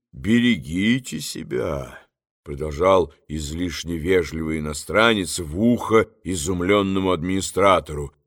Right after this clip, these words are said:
«Я не советую вам никуда сегодня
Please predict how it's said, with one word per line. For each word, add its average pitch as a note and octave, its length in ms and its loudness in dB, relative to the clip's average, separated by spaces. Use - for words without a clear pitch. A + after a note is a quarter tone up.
«Я D#2+ 680 0
не E2+ 280 -2
советую D3+ 1120 -2
вам D2+ 540 -2
никуда G2+ 1000 -2
сегодня G#2+ 880 -4